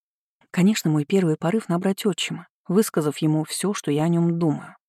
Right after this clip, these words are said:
«Роза», — с предупреждающей интонацией в голосе Максим забрал у меня телефон. «Я едва сдерживаю, чтобы не сойти на следующей станции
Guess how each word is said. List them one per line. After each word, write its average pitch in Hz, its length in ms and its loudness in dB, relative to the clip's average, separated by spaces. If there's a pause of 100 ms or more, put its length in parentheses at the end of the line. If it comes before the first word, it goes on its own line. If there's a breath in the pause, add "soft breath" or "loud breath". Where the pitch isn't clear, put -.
(640)
«Роза», — 147 460 -2 (440)
с - 120 -16
предупреждающей 147 760 -2
интонацией 156 600 -2
в 170 60 -6
голосе 170 340 -4
Максим 160 320 0
забрал 175 320 0
у 143 40 2
меня 139 240 2
телефон. - 440 -10 (2000)
«Я 143 180 2
едва 147 220 0
сдерживаю, 156 500 0
чтобы 143 240 -2
не 143 100 0
сойти 143 340 -4
на 151 140 2
следующей 151 400 -2
станции - 560 -4